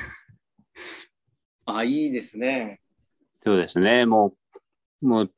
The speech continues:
Speaker 3: そろそろね、みんなで集まれるようになると。
Speaker 1: うん。
Speaker 2: いやー、リアルで会えてんじゃない？四百回の頃には。
Speaker 1: うん。
Speaker 3: うん。
Speaker 2: もっと強力な感染症が出てない限りは。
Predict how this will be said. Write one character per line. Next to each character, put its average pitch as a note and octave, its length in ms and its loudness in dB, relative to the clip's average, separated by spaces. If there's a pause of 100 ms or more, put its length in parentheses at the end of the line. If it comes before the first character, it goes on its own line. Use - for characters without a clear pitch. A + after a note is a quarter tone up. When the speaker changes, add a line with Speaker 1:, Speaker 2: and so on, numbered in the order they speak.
Speaker 3:
そ B2 160 0
ろ A2 80 2
そ F#2+ 120 0
ろ F2 120 0
ね、 D#3 240 2 (140)
み G#2+ 100 2
ん - 20 2
な G#2 120 2
で F#2+ 80 2 (120)
集 G#2+ 80 -2
ま G#2 140 4
れ G2+ 140 0
る F2+ 80 0
よ E2 80 -6
う - 20 -12
に D#2+ 60 -12
な E2 80 -6
る D#2 140 -10
と。 - 180 -6 (260)
Speaker 1:
う A2 80 0
ん。 F#2+ 260 -2
Speaker 2:
い - 40 2
や E3+ 280 -2
ー、 D3 60 -6
リ E3+ 160 0
ア G#3+ 60 4
ル F#3 100 -2
で C3 80 0
会 G3 120 0
え - 40 -4
て G#3 100 0
ん E3+ 80 0
じ B2 80 -8
ゃ G#2+ 60 -6
な C#3+ 160 -6
い？ B2+ 80 -2
四 A#2+ 140 -4
百 A#2 200 -8
回 A2+ 200 -6
の G#2 80 -12
頃 G#2+ 220 -12
に G2+ 140 -12
は。 G2+ 140 -2
Speaker 1:
う B2 40 4
ん。 G#2+ 560 4 (140)
Speaker 3:
う G2+ 80 2
ん。 F2+ 400 0 (120)
Speaker 2:
も F3 80 2
っ F3 60 -6
と C3 120 -2
強 D3+ 220 2
力 D3 200 2
な C#3 80 2
感 C#3 240 -6
染 C3+ 320 -8
症 C3 200 -6
が B2+ 100 0
出 C3 120 -2
て A2+ 100 -8
な A2+ 80 -2
い G#2+ 80 -8
限 G2 200 -10
り - 120 -18
は。 - 40 -18